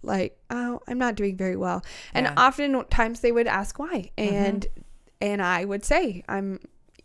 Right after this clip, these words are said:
Speaker 1: in the process of going through a miscarriage, and then that's, that's where we're at right now." And
Speaker 2: Yeah.
Speaker 1: that's, that's hard. And, and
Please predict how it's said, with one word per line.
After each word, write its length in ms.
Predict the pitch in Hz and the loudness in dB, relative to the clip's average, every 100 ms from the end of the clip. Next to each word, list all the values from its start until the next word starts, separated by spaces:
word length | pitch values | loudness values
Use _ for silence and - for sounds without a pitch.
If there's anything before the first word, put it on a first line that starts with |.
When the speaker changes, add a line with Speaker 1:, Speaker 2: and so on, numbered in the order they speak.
| - | -8
Speaker 1:
in 140 | 202 | -4
the 80 | 190 | -4
process 480 | 202 190 - 196 196 | -4 -2 -2 -2 -4
of 140 | 190 | -6
going 200 | 190 185 | -4 -4
through 140 | 185 185 | -4 -4
a 40 | |
miscarriage, 640 | 175 175 - 214 240 269 | -4 -6 -4 0 0 0
and 220 | 214 180 160 | -2 -4 -6
then 240 | 165 - | -8 -2
that's, 580 | 196 104 170 - - - - - - - - - - - - | 0 0 -4 -8 -8 -10 -18 -20 -20 -20 -20 -20 -20 -16 -6
that's 200 | 196 - | 0 6
where 80 | 214 | 10
we're 80 | 247 | 12
at 180 | 494 | 12
right 160 | 277 226 | 10 6
now." 200 | 196 190 | 6 6
And 80 | 196 | 8
Speaker 2:
Yeah. 160 | 202 | 8
Speaker 1:
that's, 300 | 220 - - - | 8 4 -2 2
that's 400 | 214 202 - - | 4 4 0 0
hard. 400 | 202 208 214 208 | 2 6 6 4
And, 280 | 196 180 - - - | 2 -2 -6 -4 0
and 300 | 220 214 | 2 0